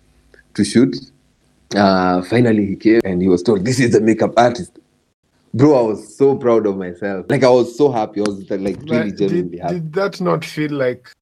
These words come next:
Speaker 2: a serious connection? Did you not go back to your barber days where you're seated reading these magazines,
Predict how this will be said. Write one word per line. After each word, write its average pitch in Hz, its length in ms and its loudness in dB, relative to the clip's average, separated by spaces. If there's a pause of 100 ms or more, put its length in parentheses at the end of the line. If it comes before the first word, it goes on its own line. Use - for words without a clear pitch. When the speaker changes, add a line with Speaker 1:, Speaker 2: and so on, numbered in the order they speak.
(220)
Speaker 2:
a 123 120 -4
serious 143 420 -6
connection? 123 500 -6
Did 147 160 -12
you 185 80 -8
not 165 300 -4
go 156 140 -2
back 143 260 0
to 139 80 -8
your 123 100 0
barber 131 340 -2
days 110 340 -10
where 113 100 -6
you're 113 140 -4
seated 127 400 -12
reading 120 260 -8
these 113 200 -12
magazines, 104 720 -14